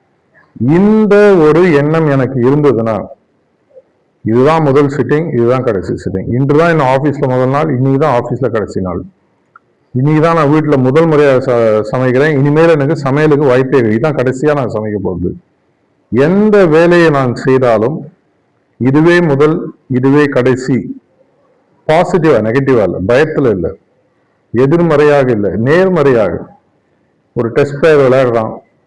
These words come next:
இன்னைக்கு தாங்க உங்களுடைய ஃபர்ஸ்ட் டெஸ்ட் மேட்ச் விளையாட போறீங்க. உள்ள போகும்போது சொல்றேன், "இதான் லாஸ்ட் டெஸ்ட் மேட்ச்." அது மாதிரி விளையாடின பிளேயர்ஸ்லாம் இருக்காங்க, ஒண்ணு ரெண்டு டெஸ்ட் விளையாடி போனவங்களாம் இருக்காங்க.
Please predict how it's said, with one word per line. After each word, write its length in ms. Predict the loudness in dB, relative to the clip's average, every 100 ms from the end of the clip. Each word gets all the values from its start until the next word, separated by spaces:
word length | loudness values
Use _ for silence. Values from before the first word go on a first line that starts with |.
| -8
இன்னைக்கு 300 | -2 0 2
தாங்க 200 | 2 0
உங்களுடைய 680 | 0 2 2 2 2 0 -2 -10 _ _ _ _ _ _ _ _ -6
ஃபர்ஸ்ட் 400 | -6 -4 -4 -2
டெஸ்ட் 240 | -2 -2
மேட்ச் 260 | -4 -4 -2
விளையாட 360 | 0 2 0
போறீங்க. 320 | -2 -4 -4 -8 -12 _ _ _ _ _ _ -14 -4
உள்ள 200 | 0 2
போகும்போது 340 | 2 2 2
சொல்றேன், 280 | 2 2 2
"இதான் 220 | 2 2
லாஸ்ட் 260 | 2 0 -2
டெஸ்ட் 240 | -6 -6
மேட்ச்." 200 | -10 -4
அது 120 | -2
மாதிரி 220 | 0 2
விளையாடின 200 | 2 0
பிளேயர்ஸ்லாம் 160 | 0 0
இருக்காங்க, 460 | -2 -2 -2 -2 -2
ஒண்ணு 140 | -2
ரெண்டு 180 | -2 -4
டெஸ்ட் 280 | -4 -4 -2
விளையாடி 240 | 0 -2
போனவங்களாம் 500 | -4 -6 -4 -4 -4
இருக்காங்க. 180 | -4